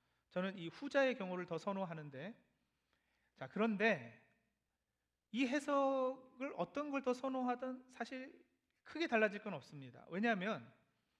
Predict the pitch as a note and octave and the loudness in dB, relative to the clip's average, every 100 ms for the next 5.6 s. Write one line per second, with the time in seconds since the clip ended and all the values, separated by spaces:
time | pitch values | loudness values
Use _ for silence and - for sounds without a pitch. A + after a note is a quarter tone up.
0 | _ _ _ _ _ _ _ - G#3+ C4 | _ _ _ _ _ _ _ 0 4 4
1 | E4 D#4+ F#3+ G3+ G#3+ C#3 B2 A#2+ A2+ _ | 2 0 0 0 -2 -4 -10 -12 -16 _
2 | _ _ _ _ _ _ _ _ _ _ | _ _ _ _ _ _ _ _ _ _
3 | _ _ _ _ A#2+ D3 G#3 A#3+ C4 C4 | _ _ _ _ -8 2 4 4 2 0
4 | C4+ A#3+ G#3 A3+ A3 G#3+ G#3 A3 F#3+ - | 0 2 4 4 4 0 -2 -6 -6 -4
5 | G#3 G3+ A3+ A#3+ A#3 | -4 -2 -4 -4 -8